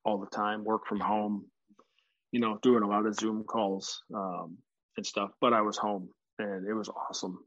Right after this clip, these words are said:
you know, to be there when she was, you know, we brought her home and I didn't have to worry about, like, am I gonna have to leave right now? So, um, I mean, it was a blessing for us for sure. Um, we just,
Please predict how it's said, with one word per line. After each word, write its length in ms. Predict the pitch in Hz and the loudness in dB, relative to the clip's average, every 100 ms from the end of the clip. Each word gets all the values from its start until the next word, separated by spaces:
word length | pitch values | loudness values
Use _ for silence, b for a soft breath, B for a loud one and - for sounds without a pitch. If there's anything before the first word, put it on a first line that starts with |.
| - | -10
you 120 | 110 | -6
know, 140 | 98 98 | -6 -6
to 60 | |
be 160 | 101 107 | -4 -2
there 220 | 98 101 | 0 0
when 120 | 98 | 0
she 160 | 98 113 | -2 -2
was, 460 | 101 92 - - - _ B B B B B B B _ | -2 -4 -4 -6 -12 _ B B B B B B B _
you 60 | 117 | -4
know, 100 | 107 | -2
we 100 | 107 | 0
brought 180 | 101 101 | 2 2
her 80 | 104 | 4
home 380 | 135 135 113 92 | 6 6 4 0
and 100 | 90 | -4
I 60 | |
didn't 140 | 92 104 | -4 -6
have 120 | 101 | -4
to 60 | 110 | 4
worry 220 | 123 120 | 6 6
about, 200 | 98 92 | 4 -2
like, 160 | 87 87 | -4 -8
am 100 | 90 | -10
I 80 | 92 | -6
gonna 180 | 101 110 | -6 -8
have 120 | 110 | -4
to 80 | 131 | 2
leave 240 | 131 147 | 6 6
right 180 | 117 98 90 | 6 -2 -6
now? 60 | 82 80 | -14 -12
So, 440 | - - 107 95 - _ _ _ _ _ _ _ - 107 | -8 -4 -2 -4 -8 _ _ _ _ _ _ _ -12 -6
um, 380 | 98 92 90 - _ _ _ _ - | -4 -6 -8 -14 _ _ _ _ -2
I 20 | |
mean, 120 | 120 | 2
it 40 | 117 | 2
was 100 | 104 | 2
a 40 | |
blessing 380 | 98 101 95 98 - | 0 -2 -2 -6 -2
for 220 | 107 90 | 0 0
us 140 | 90 | -2
for 160 | - 95 | -6 -6
sure. 440 | - 98 95 90 - _ _ - | -4 -2 -2 -4 -10 _ _ -12
Um, 540 | 98 90 87 85 90 _ _ _ _ _ _ _ _ _ _ _ _ _ _ | -10 -8 -10 -12 -14 _ _ _ _ _ _ _ _ _ _ _ _ _ _
we 80 | 220 | -8
just, 260 | 214 202 | -6 -6